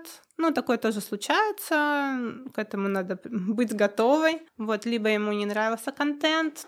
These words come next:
то я всегда пред-, я предпочитаю, м, предложить что-то,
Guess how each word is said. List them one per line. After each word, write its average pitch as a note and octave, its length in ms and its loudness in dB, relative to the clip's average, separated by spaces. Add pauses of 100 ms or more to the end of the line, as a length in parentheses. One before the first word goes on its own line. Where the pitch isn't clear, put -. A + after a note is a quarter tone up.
(120)
то A3+ 560 0
я A#3 200 2
всегда A#3 260 0
пред-, A3 220 -8 (200)
я B3 180 4
предпочитаю, C#4+ 960 0
м, A3+ 1080 -4
предложить A3+ 580 0
что-то, G#3+ 800 -2